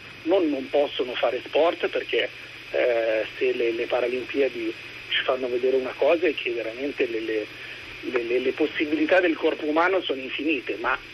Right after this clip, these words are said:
non è necessario fare sport, uno può non essere interessato, anche tra i normodotati non è che tutti fanno sport, quindi è una dimensione specifica che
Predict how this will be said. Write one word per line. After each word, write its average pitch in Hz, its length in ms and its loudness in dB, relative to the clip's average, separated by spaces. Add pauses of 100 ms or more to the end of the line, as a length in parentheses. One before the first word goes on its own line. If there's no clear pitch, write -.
non 117 160 -2
è 110 80 2
necessario 117 600 2
fare 113 300 0
sport, 104 680 0
uno 120 240 0
può 110 280 4
non 107 160 -4
essere 110 260 -2
interessato, 113 640 0
anche 107 240 -4
tra 110 120 -2
i 107 80 -2
normodotati 113 800 0
non 104 140 -6
è 110 100 -4
che - 120 -10
tutti - 300 -8
fanno 104 340 -2
sport, 95 360 2 (840)
quindi - 340 -2
è 147 80 2
una 123 140 0
dimensione 139 760 2
specifica 160 800 2
che 135 260 -2